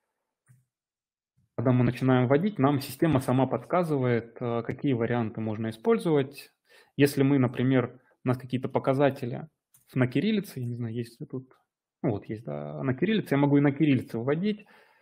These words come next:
э, количество знаков, да, и он у меня сам их переведёт в нужный формат.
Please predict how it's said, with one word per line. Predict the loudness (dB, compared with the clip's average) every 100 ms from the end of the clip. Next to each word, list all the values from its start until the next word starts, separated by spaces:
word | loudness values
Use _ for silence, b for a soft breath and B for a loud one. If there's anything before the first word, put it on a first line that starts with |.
| b b b b _ -14
э, | -14 -14 _ -20 -20 _ _
количество | -2 0 0 -6 -8
знаков, | -6 -8 -8 -4
да, | 0
и |
он | 4 4
у |
меня | 6 6 4
сам | 4 4 4
их | -2 -2
переведёт | -2 0 0 0 -2 -4
в | -4 -2 -2 -2
нужный | -2 0 0
формат. | 0 -2 -4 -12